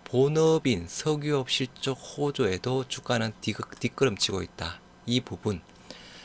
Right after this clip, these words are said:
배터리 사업 부진과 잇따른 물적 분할 여파가 주가를 짓누르고 있다라고 이야기를 하고 있습니다.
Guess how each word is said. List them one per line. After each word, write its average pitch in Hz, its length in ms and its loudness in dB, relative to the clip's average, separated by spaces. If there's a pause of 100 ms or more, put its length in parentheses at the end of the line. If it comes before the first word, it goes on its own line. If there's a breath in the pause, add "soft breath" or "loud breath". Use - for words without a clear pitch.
(160 loud breath)
배터리 147 340 2
사업 131 320 -4
부진과 107 380 -2
잇따른 104 380 0
물적 - 360 -2
분할 104 400 -2
여파가 107 560 -2
주가를 113 600 -2
짓누르고 110 520 0
있다라고 90 680 -6
이야기를 104 400 -2
하고 165 240 -2
있습니다. 92 540 -6